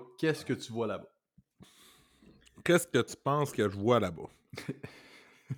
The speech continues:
Speaker 1: Moi, je pense que DeAndre Swift va revenir de plus en plus en plus, reprendre le poste qui lui revient, plus qu'il va être en santé.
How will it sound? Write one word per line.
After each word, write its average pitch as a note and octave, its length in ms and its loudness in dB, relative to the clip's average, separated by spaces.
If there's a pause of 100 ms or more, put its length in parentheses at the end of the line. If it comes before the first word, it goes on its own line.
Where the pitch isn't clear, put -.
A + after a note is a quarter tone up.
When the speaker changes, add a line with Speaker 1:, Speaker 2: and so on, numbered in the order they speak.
(520)
Speaker 1:
Moi, B2 80 -2
je A2 100 -4
pense B2+ 260 2
que G#2+ 100 -2 (220)
DeAndre A#2+ 440 2
Swift A#2 340 -4
va G2+ 120 -4
revenir A2 640 -2 (440)
de G#2 80 -4
plus C#3 400 -2
en A2 140 4
plus B2 240 -8
en G#2+ 160 -2
plus, A#2 480 -6
reprendre B2 720 0 (120)
le A2 280 2
poste A#2 420 0
qui A#2 100 -4
lui A2+ 200 0
revient, G#2 480 -2 (800)
plus C3 260 2
qu'il A#2 100 -8
va A2+ 60 4
être G#2 100 -2
en F#2+ 80 -4
santé. E2 240 -12